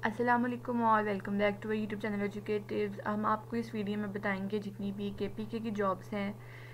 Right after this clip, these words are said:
खैबर पख्तूनख्वा की और जिन लोगों के पास केपीके का domicile है वो वहाँ पर apply कर सकते हैं। हम आपको उन सब की jobs का बताएंगे, लेकिन उससे पहले अगर आपने हमारा channel subscribe नहीं किया तो सब्सक्राइब कर लें और bell icon को भी press कर लें ताकि आपको हर update हमारी सबसे पहले मिल सके। तो अब हम start करेंगे अपनी video।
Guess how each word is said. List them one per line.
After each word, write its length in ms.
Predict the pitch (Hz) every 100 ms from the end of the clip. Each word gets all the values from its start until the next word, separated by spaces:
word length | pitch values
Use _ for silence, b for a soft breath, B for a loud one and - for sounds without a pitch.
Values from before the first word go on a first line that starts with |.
| B
खैबर 220 | - 196 202
पख्तूनख्वा 720 | 208 202 196 202 202 208 185 -
की 80 | 208
और 80 | 196
जिन 180 | 202 202
लोगों 160 | 202
के 60 | 196
पास 260 | 196 190 196
केपीके 400 | 208 208 202 214
का 100 | 202
domicile 580 | 196 185 214 226 214 208
है 80 |
वो 140 | 208 208
वहाँ 200 | 202 196
पर 160 | -
apply 300 | 196 196 185
कर 140 | 185 196
सकते 280 | 208 202 220
हैं। 60 |
हम 60 | 202
आपको 200 | 196 208
उन 100 | 202
सब 180 | 202 -
की 80 |
jobs 320 | 202 196 185 -
का 120 | 226
बताएंगे, 500 | 208 226 214 214 214
लेकिन 280 | 208 208 202
उससे 180 | -
पहले 200 | 226 220
अगर 120 | 214 214
आपने 240 | 196 214
हमारा 220 | 208 202
channel 180 | 202 202
subscribe 480 | 202 202 - 202 196
नहीं 240 | 196 220 220
किया 120 | 220
तो 80 | 208
सब्सक्राइब 480 | 202 - 175 180 -
कर 140 | 220
लें 220 | 220 233 240 B B B B B
और 100 | -
bell 200 | 190 196
icon 260 | 202 208 240
को 80 | 240
भी 100 | 247
press 260 | 247 233 -
कर 120 | 226
लें 160 | 220
ताकि 260 | 220 196 202
आपको 300 | 196 - 214
हर 160 | 208 214
update 360 | 190 196 185
हमारी 240 | 202 190 202
सबसे 280 | 214 - 202
पहले 280 | 185 175
मिल 140 | 175 175
सके। 260 | - - 185
तो 140 | 214
अब 60 | 226
हम 120 | 233
start 320 | 233 208 202
करेंगे 300 | 214 202 196
अपनी 220 | 190 196
video। 460 | 190 185 196 220